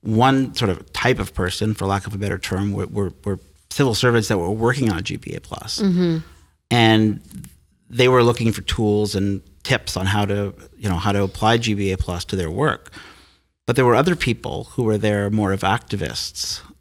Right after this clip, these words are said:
Speaker 1: uh, as activists, and they were saying, "This isn't enough."
Speaker 2: Mm-hmm.
Speaker 1: Um, and I think what they meant by that was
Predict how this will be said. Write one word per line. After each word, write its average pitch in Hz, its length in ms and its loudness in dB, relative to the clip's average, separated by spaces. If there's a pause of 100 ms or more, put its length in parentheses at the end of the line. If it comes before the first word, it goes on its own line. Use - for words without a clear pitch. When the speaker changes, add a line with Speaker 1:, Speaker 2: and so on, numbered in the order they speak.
(160)
Speaker 1:
uh, 92 160 -4
as 107 160 -2
activists, - 920 -6 (100)
and 104 240 0
they 110 120 0
were 104 100 -4
saying, 104 480 0 (220)
"This 127 160 2
isn't 113 220 4
enough." 104 540 0
Speaker 2:
Mm-hmm. 180 600 2
Speaker 1:
Um, 98 640 0 (480)
and 135 120 4
I 127 100 4
think 175 100 0
what 190 120 4
they 127 120 8
meant 135 260 4
by 113 140 4
that 107 240 0
was 107 480 0